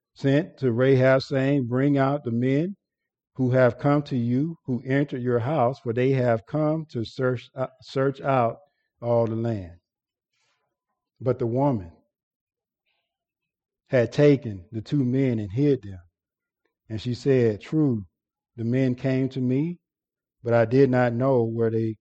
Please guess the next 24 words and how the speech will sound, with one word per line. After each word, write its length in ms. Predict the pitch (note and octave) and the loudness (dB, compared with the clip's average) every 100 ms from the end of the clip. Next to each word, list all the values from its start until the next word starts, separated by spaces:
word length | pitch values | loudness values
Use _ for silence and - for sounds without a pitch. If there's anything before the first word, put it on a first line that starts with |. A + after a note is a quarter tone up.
| _ _ _ | _ _ _
they 140 | A2 A2+ | -4 -4
were 160 | A2 | -4
from." 440 | G#2 D3+ B2 A#2 D3+ _ _ _ _ _ _ _ _ _ _ _ _ - | -6 -4 -2 -4 -10 _ _ _ _ _ _ _ _ _ _ _ _ -4
And, 160 | D3 C#3+ | -2 0
and, 200 | C#3 C3+ - | 0 -2 -6
and, 320 | D3 B2+ A#2+ A#2 _ _ _ _ | 0 0 0 -6 _ _ _ _
and, 340 | C3+ B2 A#2+ B2+ | -4 -2 -2 -4
and 160 | B2 | -6
she 140 | - D3 | -4 0
hid 360 | B2+ G3 F#3 | 6 8 8
them. 160 | G#2+ F2 - _ _ _ _ _ | 4 -14 -18 _ _ _ _ _
Verse 320 | G#2+ B2+ B2 | -2 0 0
six, 320 | - E3 A#2+ - | 0 0 0 -4
"But 280 | A#2 A#2+ - | 0 0 -2
she 160 | - A#2+ | -8 -2
brought 320 | B2+ C3+ C3 | 2 2 2
them 200 | C3+ B2+ | 2 4
up 180 | C3+ C3+ | 4 2
to 80 | |
the 60 | B2+ | -2
roof 280 | A#2 C3+ C3+ | 0 -2 -2
and 100 | C#3 | -2
hid 320 | D3+ F3 B2+ | 0 0 0
them, 140 | G#2 | -8